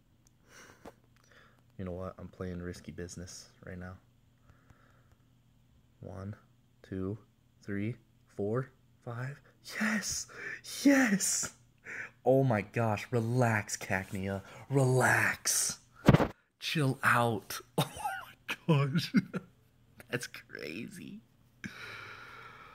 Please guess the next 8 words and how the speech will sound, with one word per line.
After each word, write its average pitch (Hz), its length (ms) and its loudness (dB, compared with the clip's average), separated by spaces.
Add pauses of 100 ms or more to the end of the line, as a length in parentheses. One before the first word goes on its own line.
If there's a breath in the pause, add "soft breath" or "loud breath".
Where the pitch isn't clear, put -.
(1200 loud breath)
Yo, 90 240 -2
that 87 240 0
is 85 120 -6
absolutely 67 640 -8
wild. - 520 -12 (880 loud breath)
That 90 100 -10
is 85 140 -10 (240)
absolutely 87 960 -8